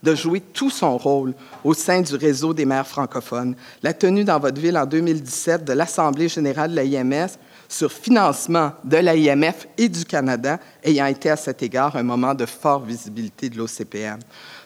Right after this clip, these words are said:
Votre arrivée en tant que présidente du comité exécutif de Montréal a été une clé pour renforcer nos liens avec la nouvelle administration et pour cela, je vous en suis infiniment gré.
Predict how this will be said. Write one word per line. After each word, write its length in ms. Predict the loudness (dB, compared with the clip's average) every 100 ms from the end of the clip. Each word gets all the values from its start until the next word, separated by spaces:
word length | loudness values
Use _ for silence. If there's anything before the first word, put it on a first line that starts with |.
| _
Votre 320 | 0 0 2
arrivée 400 | 0 0 0 2
en 100 | 2
tant 180 | 0 -2
que 60 | -2
présidente 520 | 0 0 2 0 0
du 80 | 0
comité 300 | 0 0 -2
exécutif 600 | -2 -6 -6 -2 0 0
de 80 | 0
Montréal 520 | 2 2 2 2 2
a 60 |
été 240 | 2 0 -2
une 140 | -2
clé 380 | -2 -4 0 0
pour 260 | 0 -4 0
renforcer 540 | 0 0 -4 -4 -2
nos 200 | 0 0
liens 320 | 2 2 0
avec 220 | 0 -2
la 100 | -2
nouvelle 340 | -2 -2 -2 0
administration 760 | 0 -2 -4 -6 -6 -4 -8 -8 -18 -12
et 80 | -6
pour 180 | -2 -2
cela, 320 | 2 2 2
je 120 | 0
vous 240 | -2 -4 -6
en 140 | -6
suis 320 | -6 -8 -8 -10 _
infiniment 640 | -4 -4 -4 -2 -2 -2 -6
gré. 300 | -10 -12